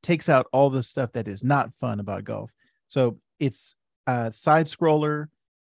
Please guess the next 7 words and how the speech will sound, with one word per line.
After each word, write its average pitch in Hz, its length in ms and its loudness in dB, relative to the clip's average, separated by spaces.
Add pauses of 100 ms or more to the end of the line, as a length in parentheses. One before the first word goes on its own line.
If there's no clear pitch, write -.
and 123 440 -2
everything 143 380 0
is 123 540 -2 (320)
two 160 240 4
D. 135 340 0 (640)
I 139 100 2
like 160 460 2